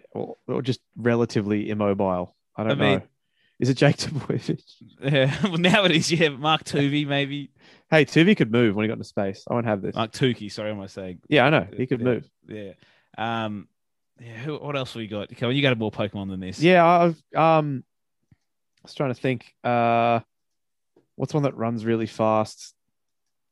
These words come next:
Speaker 2: Is that a
Speaker 1: Uh,
Speaker 2: Pokemon?
Speaker 1: No. Well, no. There's, I mean,
Speaker 2: <laughs>
Speaker 1: there's plenty that learn Quick Attack, but, um, yeah, which one's Dragonite? I don't know. It's, it's a tough one. A lot, a lot to unpack here. Um, I think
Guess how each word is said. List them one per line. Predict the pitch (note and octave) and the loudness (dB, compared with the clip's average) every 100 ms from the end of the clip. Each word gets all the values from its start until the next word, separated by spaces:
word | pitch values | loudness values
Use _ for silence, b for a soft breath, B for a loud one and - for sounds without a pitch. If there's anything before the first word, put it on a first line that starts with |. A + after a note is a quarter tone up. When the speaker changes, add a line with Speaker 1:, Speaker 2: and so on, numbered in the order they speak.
| _ _ - _ _ - | _ _ -20 _ _ -12
Speaker 2:
Is | A2+ | -6
that | B2+ A2 | -4 0
a | |
Speaker 1:
Uh, | G#2+ G#2+ | 0 0
Speaker 2:
Pokemon? | D3+ F#3+ A3+ _ _ _ _ _ _ - | -2 -6 -8 _ _ _ _ _ _ -6
Speaker 1:
No. | A#2 G#2 G2+ _ | -2 -2 -4 _
Well, | D3 F3 | 0 2
no. | F#3 | 4
There's, | F3+ - E4 | 4 4 4
I | D4 - - | 2 4 2
mean, | - | 2
Speaker 2:
<laughs> | |
Speaker 1:
there's | C#3+ - | 0 -2
plenty | E3+ E3+ | 0 2
that | D3 C3 | 0 0
learn | B2+ A#2 | -2 -2
Quick | B2 | -6
Attack, | B2 - A2 _ _ | -6 -6 -8 _ _
but, | G#2+ G2+ A2 | -4 -2 -4
um, | G#2 G#2 G2+ _ _ _ _ _ _ _ - | -4 -6 -10 _ _ _ _ _ _ _ 0
yeah, | B2+ | 2
which | C3 F3+ | 2 0
one's | G#3 D#3+ | -2 0
Dragonite? | B2+ A#2+ G#2+ F2+ - _ C3+ | 0 0 0 -8 -10 _ -8
I | |
don't | D3 | -4
know. | C3 F#2+ - _ | -2 -4 -8 _
It's, | - - | -20 -12
it's | D3 - | -10 -2
a | |
tough | D#3+ B2 | -2 -2
one. | F#2 F#2 | -8 -6
A | D3 | -2
lot, | F#3 G3+ | 0 4
a | |
lot | G3 G#3 | 2 2
to | F3 | -2
unpack | D#3 C#3+ B2+ | -2 -2 -4
here. | - A2+ F#2 _ - | -4 -10 -10 _ -4
Um, | B2+ B2 A#2+ A2+ A2 - | 0 0 0 -4 -8 -14
I | B2+ | -6
think | D#3+ D3+ | -4 -4